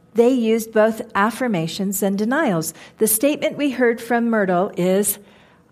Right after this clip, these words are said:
"I am a child of God," affirmation. "I did not inherit sickness," denial. You see,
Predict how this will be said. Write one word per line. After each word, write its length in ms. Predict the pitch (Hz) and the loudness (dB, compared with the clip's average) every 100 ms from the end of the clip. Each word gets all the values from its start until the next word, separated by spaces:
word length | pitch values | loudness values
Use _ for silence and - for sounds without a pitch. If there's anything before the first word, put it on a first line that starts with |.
| _ | _
"I 180 | 202 214 | 2 4
am 260 | 247 277 285 | 2 0 -2
a 60 | |
child 560 | 277 - 214 220 233 233 | -2 0 2 4 2 2
of 220 | 233 208 | -2 -2
God," 640 | 190 175 151 151 220 294 - - - _ _ _ _ _ _ - | 2 4 4 4 2 0 -4 -10 -20 _ _ _ _ _ _ -2
affirmation. 840 | 160 151 151 147 147 - 247 339 - - _ _ _ _ - - _ _ _ | -2 -2 -4 -4 -6 0 0 0 -6 -18 _ _ _ _ -20 -20 _ _ _
"I 160 | 190 202 | 2 2
did 260 | 185 202 196 | 4 2 4
not 420 | 202 214 269 277 | 4 4 2 -2
inherit 800 | - 196 180 208 208 233 240 - - _ _ _ | -4 -4 -2 0 0 0 -2 -8 -16 _ _ _
sickness," 800 | - 240 - 156 - - - - _ _ _ _ _ - | 0 0 2 -4 -4 -4 -4 -8 _ _ _ _ _ -2
denial. 540 | 185 185 156 139 160 - _ _ _ _ _ _ _ _ _ _ _ _ _ _ _ | 2 4 2 0 -4 -12 _ _ _ _ _ _ _ _ _ _ _ _ _ _ _
You 140 | 165 151 | -10 -8
see, 420 | - 202 269 | -2 -2 -2